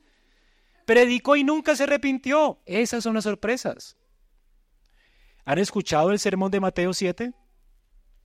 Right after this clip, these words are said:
Nunca los conocí, es decir, nunca tuvieron intimidad con Cristo. No fueron convertidos. Y esto nos muestra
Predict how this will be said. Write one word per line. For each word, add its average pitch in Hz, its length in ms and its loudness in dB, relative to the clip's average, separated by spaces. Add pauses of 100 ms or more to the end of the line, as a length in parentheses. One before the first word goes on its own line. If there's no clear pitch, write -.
(720)
Nunca 240 800 0
los 131 340 -2
conocí, 131 420 -2
es 143 40 -4
decir, 175 300 -2
nunca 202 420 0
tuvieron 165 420 -2
intimidad 143 580 -4
con 131 180 -6
Cristo. - 420 -10 (240)
No 208 160 -4
fueron 220 240 -4
convertidos. 202 840 -8 (1080)
Y 226 140 0
esto 277 300 2
nos 247 100 0
muestra 196 520 -2